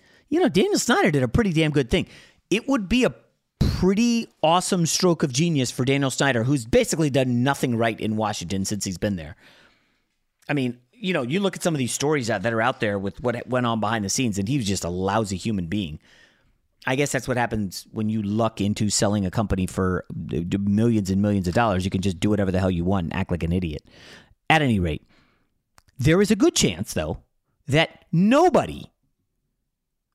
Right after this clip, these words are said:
offers up fully guaranteed, which is what Lamar wants, or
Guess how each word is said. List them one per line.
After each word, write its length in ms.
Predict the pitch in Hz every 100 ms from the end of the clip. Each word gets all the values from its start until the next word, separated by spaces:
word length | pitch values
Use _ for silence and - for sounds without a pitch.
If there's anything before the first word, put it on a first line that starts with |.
| _ _ -
offers 400 | 175 156 147 143
up 360 | 120 - _ _ _ _ _
fully 320 | - 123 117
guaranteed, 480 | 127 123 113 123 113
which 140 | 117
is 100 | 107
what 120 | 120
Lamar 280 | 123 135 123
wants, 340 | 107 90 101 - -
or 500 | 285 262 165 170